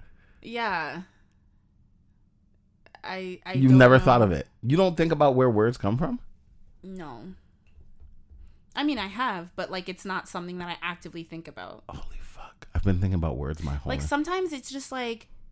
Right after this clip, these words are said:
Speaker 1: how did someone come up with the name for this? Or the
Speaker 2: Yeah.
Speaker 1: name, I think especially the name for emotions is very, like, how do you think of that? You know?
Speaker 2: Huh. That one I've never
Speaker 1: I feel
Speaker 2: thought
Speaker 1: like,
Speaker 2: about.
Speaker 1: I feel like naming an object is easier than naming
Speaker 2: No
Speaker 1: a
Speaker 2: way.
Speaker 1: feeling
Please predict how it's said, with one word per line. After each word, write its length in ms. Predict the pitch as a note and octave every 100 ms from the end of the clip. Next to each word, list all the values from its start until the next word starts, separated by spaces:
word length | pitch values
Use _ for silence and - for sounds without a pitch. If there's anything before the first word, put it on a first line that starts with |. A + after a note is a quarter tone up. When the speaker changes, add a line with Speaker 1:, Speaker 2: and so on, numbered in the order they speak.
| - - - _ _ _ -
Speaker 1:
how 160 | -
did 140 | D#4 F#4+
someone 220 | F4+ D#4
come 160 | B3 G#3
up 120 | G#3
with 120 | F#3+
the 80 | F3+
name 260 | F3 F#3 F#3+
for 160 | E3
this? 280 | C3+ - F3
Or 20 |
the 60 | A2
Speaker 2:
Yeah. 440 | C#3+ C3+ E2 C2+ -
Speaker 1:
name, 100 | -
I 100 | B3
think 180 | C#4+ D#4+
especially 540 | G#4 - G3+ - B3
the 100 | A3+
name 280 | G#3+ G3 G3
for 440 | - F#3+ F3 E3+ - _ -
emotions 680 | F#3 E3+ E3 D#3 - F3+ -
is 160 | F#3 E3
very, 260 | E3+ E3+
like, 220 | D#3+ E3 - - -
how 180 | - F#3
do 60 |
you 100 | F3+
think 220 | F3 E3+
of 80 | D#3
that? 200 | C#3+ - - _ _ -
You 120 | G3
know? 240 | F3 G#3 E4 - -
Speaker 2:
Huh. 420 | - - F#2+ D2+ - - _ _ _ _ _ _ _ _ _ -
That 200 | B2 A2+
one 120 | G#2+
I've 180 | F#2 G2
never 120 | A2+
Speaker 1:
I 40 | G#2
feel 120 | F#2+
Speaker 2:
thought 40 |
Speaker 1:
like, 80 | -
Speaker 2:
about. 120 | -
Speaker 1:
I 40 | C4+
feel 100 | D#4+
like 140 | D4
naming 440 | B3 A#3+ C4 B3+
an 60 | A3+
object 680 | F#3 F#3+ G#3 B3+ D4+ - -
is 180 | - G#3+ -
easier 260 | G#3 G3+
than 200 | F#3+ F#3+
naming 320 | F#3 G2 A2+
Speaker 2:
No 220 | B2 G#2+ E2+
Speaker 1:
a 40 |
Speaker 2:
way. 280 | E2 D2 D2
Speaker 1:
feeling 640 | - A3+ G#3+ G#3 G3 G3